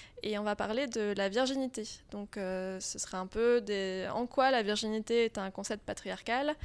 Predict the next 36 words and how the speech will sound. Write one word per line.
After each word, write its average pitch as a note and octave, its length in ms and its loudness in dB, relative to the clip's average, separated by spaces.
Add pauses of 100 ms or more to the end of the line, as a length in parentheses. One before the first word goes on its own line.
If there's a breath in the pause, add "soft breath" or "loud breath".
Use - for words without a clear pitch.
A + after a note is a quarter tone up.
(440 loud breath)
euh, F#3+ 1040 2
un F#3+ 100 -2
petit F#3+ 200 -4
peu G#3 200 2
des, F3+ 360 -2
des F3+ 160 -2
anecdotes G3 420 0
historiques G#3+ 540 0
sur, F3+ 220 -6
euh, F3 100 -6
comment G3 240 -6
c'était - 180 -8
perçu G#3 480 -4
à G#3 80 -2
différentes F#3 460 -8
époques, B3 600 0 (500 loud breath)
des G3 260 0
anecdotes G3+ 360 0
un G#3 60 -4
peu G#3 120 -6
plus A3 140 -2
personnelles, G#3+ 600 0
euh, F3+ 160 -2
bah, F3+ 160 -8
de F3+ 640 -8
l'enfance G3+ 480 0
et F#3+ 60 -6
l'adolescence G3 580 -2
de, F3+ 240 -8
d'Élise, G3+ 360 -4
entre G#3 240 0
autres. - 200 -6 (720 loud breath)
Et, G3+ 180 -2
euh, F#3 960 -4 (160)
et G#3+ 280 -4 (160)
donc, G3+ 220 -10